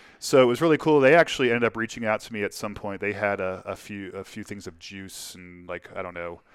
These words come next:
some ciders, some wines or something that they were having some issues with. And I'd fixed some stuff at Plum Creek.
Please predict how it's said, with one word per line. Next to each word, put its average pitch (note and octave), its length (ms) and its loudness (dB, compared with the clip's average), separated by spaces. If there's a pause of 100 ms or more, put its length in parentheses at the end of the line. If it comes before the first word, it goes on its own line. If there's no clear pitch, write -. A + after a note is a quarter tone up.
(420)
some - 220 -14
ciders, F#2+ 600 -4
some F#2+ 220 -14
wines F2 440 -6
or F2 80 -14
something F2+ 260 -16
that F2 80 -14
they F2+ 100 -10
were F2 100 -8
having E2+ 220 -12
some E2+ 200 -18
issues E2 280 -16
with. E2+ 280 -14
And E2 260 -20 (420)
I'd G2+ 200 -2
fixed - 260 -12
some F#2 80 -16
stuff - 260 -10
at - 100 -18
Plum E2+ 200 -16
Creek. - 440 -16